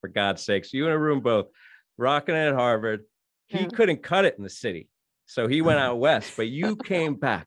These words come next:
Speaker 1: Lydia. So
Speaker 2: Yep.
Speaker 1: respect to you.
Speaker 2: Oh, thank you. <laughs>
Speaker 1: <laughs> I would say, though, in,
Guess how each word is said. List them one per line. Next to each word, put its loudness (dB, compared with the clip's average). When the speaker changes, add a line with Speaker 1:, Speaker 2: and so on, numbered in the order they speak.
Speaker 1:
Lydia. -2
So -4
Speaker 2:
Yep. -4
Speaker 1:
respect 0
to -4
you. 0
Speaker 2:
Oh, 4
thank -4
you. 2
<laughs> 0
Speaker 1:
<laughs> -12
I -2
would -2
say, 2
though, 2
in, -2